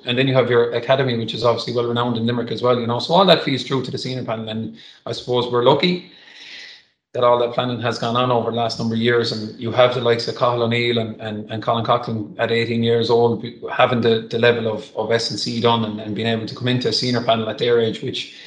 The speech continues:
I would absolutely not been able to do at eighteen years old, and, and not alone, um, make, make a championship panel, but actually being able to, being able to compete for a starting place in a couple of weeks' time, you know. So it's, it's brilliant, and I suppose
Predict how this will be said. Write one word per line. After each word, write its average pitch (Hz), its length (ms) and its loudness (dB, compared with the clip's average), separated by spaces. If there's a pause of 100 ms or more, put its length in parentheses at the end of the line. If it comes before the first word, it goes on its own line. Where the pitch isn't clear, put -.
(340)
I 123 100 8
would 117 200 2
absolutely 117 400 -2
not 120 220 -2
been 117 100 -4
able 113 180 0
to - 80 -10
do 120 220 -2
at 117 60 -2
eighteen 113 320 -4
years 107 180 -4
old, 113 320 2
and, 107 180 -6
and 110 400 -6 (220)
not 123 180 4
alone, 135 540 4 (720)
um, 107 720 2
make, 117 320 -4
make 117 240 0
a - 20 -6
championship - 380 -6
panel, 113 240 -4
but 110 160 -6
actually 113 580 -4
being 113 160 -4
able 110 280 -2
to, 107 360 -4 (180)
being 117 140 -4
able 110 200 0
to 104 340 -6
compete 117 360 -4
for 117 100 -8
a 101 40 -6
starting 120 320 -4
place 110 240 -6
in 113 60 -10
a - 20 -10
couple 120 160 -10
of 107 80 -8
weeks' 110 160 -10
time, 113 220 -4
you 98 80 -10
know. 107 160 -6
So - 340 -8 (580)
it's, 147 200 2
it's 147 160 0
brilliant, 147 320 6
and 123 100 2
I 120 60 4
suppose - 540 0